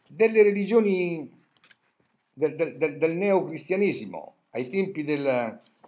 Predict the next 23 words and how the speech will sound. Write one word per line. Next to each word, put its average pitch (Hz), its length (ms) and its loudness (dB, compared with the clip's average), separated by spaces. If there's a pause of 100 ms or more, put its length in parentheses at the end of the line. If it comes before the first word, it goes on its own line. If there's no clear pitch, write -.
(220)
della 135 200 -2
nascita 165 340 -2
del 147 160 -4
cristianesimo, 143 840 -4 (880)
dei 151 200 -6
primi 214 280 0
secoli 131 680 0 (240)
dopo 156 300 4
Cristo, 127 640 -2 (760)
perché 190 480 -6
esiste, 170 680 -6 (220)
eh, 135 220 -8
un 214 180 -2
demiurgo, 214 840 4 (500)
eh, 151 580 0
proprio 185 520 2
nei 143 180 -4
primi 175 320 -4
secoli 190 360 -2
dopo 151 220 -2
Cristo, 165 340 -4
quando 185 300 -4
nasce, 175 600 0